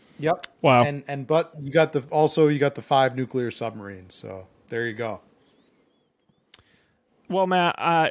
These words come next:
Speaker 2: maybe not our favorite, but I'm definitely excited for our next film. Next week, we will be covering twenty nineteen's Fast and Furious Presents: colon, Hobbs and Shaw, the spin-off film starring Dwayne Johnson and Jason Statham, plus Idris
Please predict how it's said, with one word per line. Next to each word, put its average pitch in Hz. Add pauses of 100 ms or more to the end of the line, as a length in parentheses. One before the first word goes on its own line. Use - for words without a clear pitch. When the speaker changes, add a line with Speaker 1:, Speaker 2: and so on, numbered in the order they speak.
Speaker 2:
maybe 262
not 226
our 196
favorite, 180
but 180
I'm 185
definitely 214
excited 165
for 156
our 147
next 147
film. 143
Next 175
week, 165
we 160
will 147
be 143
covering 139
twenty 160
nineteen's 143 (420)
Fast 269
and 202
Furious 170
Presents: 147
colon, 135
Hobbs 165
and 127
Shaw, 139
the 131
spin-off 143
film 135
starring 131
Dwayne 196
Johnson 156
and 139
Jason 143
Statham, 139
plus - (420)
Idris 160